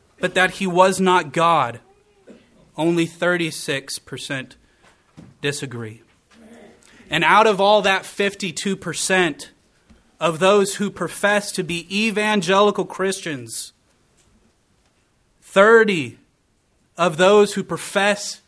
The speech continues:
to be Christians believe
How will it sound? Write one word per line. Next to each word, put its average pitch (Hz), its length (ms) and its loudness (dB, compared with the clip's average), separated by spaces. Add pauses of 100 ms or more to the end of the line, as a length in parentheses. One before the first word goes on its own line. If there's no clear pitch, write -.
(120)
to - 140 -14
be 180 140 -4
Christians 180 840 -4 (840)
believe 185 720 2